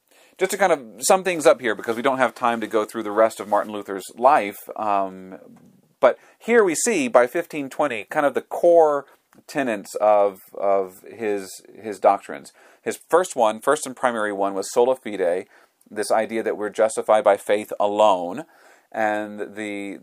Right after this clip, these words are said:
the second one is sola scriptura, uh, this idea that Scripture alone is our authority for, for the faith, right? Um, and, you know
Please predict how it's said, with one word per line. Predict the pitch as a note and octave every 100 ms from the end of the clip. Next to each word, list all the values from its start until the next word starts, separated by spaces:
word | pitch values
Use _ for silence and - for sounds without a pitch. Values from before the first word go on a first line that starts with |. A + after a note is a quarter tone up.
| -
the | G#2+
second | - D3+ D#3+ G2+
one | G#2 G2+ G#2
is | G#2+ G#2 G2 -
sola | - C3 B2
scriptura, | - - - - - B2 G#2+ E2 A#1 - _ _ _
uh, | G2+ G2
this | G#2 -
idea | A2 A2 A2 A2 G#2
that | G2+ F2+
Scripture | - - D#3+ - G#2 F2+ -
alone | G2 G2 F#2 E2 C#2 D#2 - _ -
is | A2 G#2 G2+ F#2+ - G2+ -
our | G#2 G2
authority | F#2+ G#2+ G#2 G2 - F#2 F#2 - -
for, | G2+ F#2+ F#2 E2+ - _ -
for | G#2 G2
the | F2+
faith, | E2 - E2+ - _ _ _ _ _
right? | - F2+ D#2+ _ _ _
Um, | G#2 G2+ F#2+ F#2 F2+
and, | - B2 A#2+ A#2+ A2 _ _ _ _ _ _ _ _ _ _ - -
you | A#2+
know | G2+ E2+ A1+